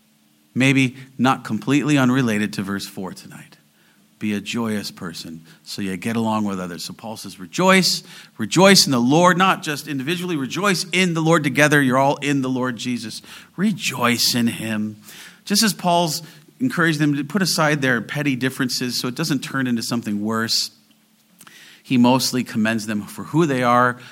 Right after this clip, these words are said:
all these years working with him and the Lord and one another. He almost just passes by quick. I just need to touch on it, but that's all I need to say. Be a joyous person. I mean,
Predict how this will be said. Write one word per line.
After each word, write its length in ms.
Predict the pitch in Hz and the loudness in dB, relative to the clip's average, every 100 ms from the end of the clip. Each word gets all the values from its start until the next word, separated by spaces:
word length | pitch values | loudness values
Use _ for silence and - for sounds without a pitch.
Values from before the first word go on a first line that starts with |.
| - | -12
all 220 | - 135 151 | 0 2 4
these 240 | 143 123 | 2 2
years 340 | 127 127 123 | 0 0 -2
working 400 | 110 135 139 135 | -2 -2 0 0
with 140 | 120 107 | 0 0
him 220 | 147 147 | 0 2
and 100 | 143 | 2
the 40 | |
Lord 400 | 135 127 131 131 | 2 0 0 0
and 140 | 107 98 | -2 -8
one 100 | 98 | -8
another. 600 | 101 131 139 135 131 131 - - _ | -4 -2 0 2 0 -4 -16 -20 _
He 80 | 151 | -2
almost 300 | 190 185 - | 2 2 0
just 180 | 120 - | -6 -4
passes 480 | 131 127 - 120 104 | -4 -4 -4 -8 -6
by 240 | 107 104 | -4 -4
quick. 240 | - 107 | -6 -6
I 40 | 131 | -4
just 120 | 180 | -2
need 120 | 185 | -2
to 60 | 151 | -2
touch 280 | 160 143 143 | -4 -4 -2
on 100 | 135 | -4
it, 100 | 135 | -6
but 120 | 139 | -8
that's 180 | 135 139 | -8 -6
all 140 | 135 | -6
I 40 | |
need 180 | 123 123 | -6 -6
to 40 | 120 | -8
say. 380 | 113 107 104 - - - - - - _ - - | -10 -10 -10 -14 -20 -20 -20 -20 -20 _ -12 0
Be 220 | 175 165 | 4 4
a 100 | 123 | 2
joyous 460 | - 113 117 110 | 0 -2 -2 -2
person. 420 | - 98 90 - 95 | -8 -12 -12 -12 -8
I 80 | |
mean, 340 | 120 123 85 | -4 -4 -4